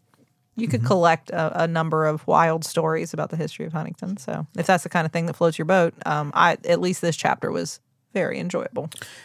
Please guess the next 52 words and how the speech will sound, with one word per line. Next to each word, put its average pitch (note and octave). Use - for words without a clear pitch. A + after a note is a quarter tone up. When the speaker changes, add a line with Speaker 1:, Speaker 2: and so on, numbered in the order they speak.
Speaker 2:
Thank F#3+
you F3+
so E3+
much D3+
for B2+
listening B2
to B2
our A2+
podcast. A2+
I, A#2
and A#2
thanks C3+
to -
the C3
taxpayers A#2
for -
the G#2
use A2
of -
their A#2
song G#2
Medicines G2+
as F2+
the F#2+
intro F#2+
and G2
outro F#2+
of G2
our F#2+
program. F#2
And A2+
I A#2+
wanna C3+
make A#2+
one C3+
last B2
pitch. F#2
This G#2+
is A2+
our A2
last A#2+
plea A2+
to G#2
you D#2
of -
the E2+
Max F2
Fun C#2+
Drive. -
If F2
you G#2
haven't C3